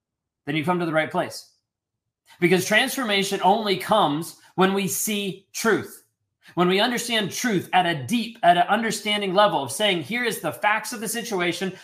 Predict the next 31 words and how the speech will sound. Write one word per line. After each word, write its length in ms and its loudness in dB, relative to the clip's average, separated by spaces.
Now 120 4
I 80 -2
understand 460 -2
the 120 -4
truth 360 -4
of 100 -2
what's 220 4
actually 320 2
going 280 0
on. 200 2
Now 160 6
I 100 6
can 140 -2
actually 300 -2
be 100 -6
transformed." 680 -2
You 160 -2
won't 240 4
have 160 2
a 20 -2
narcissist 460 0
that 180 -4
be, 220 -6
that 160 -2
is 180 -4
transformed 680 0
when 80 -2
he's 160 -4
full 200 -2
of 100 -2
lies. 460 0